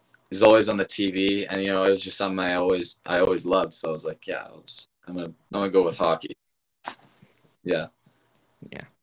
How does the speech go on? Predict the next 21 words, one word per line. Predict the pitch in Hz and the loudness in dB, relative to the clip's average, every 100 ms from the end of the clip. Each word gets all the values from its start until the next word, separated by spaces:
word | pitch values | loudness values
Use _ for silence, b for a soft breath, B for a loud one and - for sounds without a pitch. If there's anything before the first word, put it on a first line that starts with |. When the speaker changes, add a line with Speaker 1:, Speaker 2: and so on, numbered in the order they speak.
| _ - | _ -2
Speaker 2:
It's, | 135 - | -2 2
I | |
mean, | 151 156 | 4 6
I | 160 160 | 8 8
might | 151 127 | 8 4
be | |
biased | 104 65 69 117 - | 0 -2 -6 -8 -10
because | - 107 127 113 | -8 -4 -2 -2
it's | 107 | -2
my | 117 113 | -2 -2
only | 107 117 | -2 -2
sport, | 120 123 131 139 - | -2 4 6 4 2
but | 110 92 | -2 0
I | 110 | 0
think | 107 107 | -2 -6
it's | 90 | -8
the | - | -10
best | 104 - - | -10 -10 -10
one, | - 90 87 | -8 -6 2
<laughs> | |
so. | - - | 2 4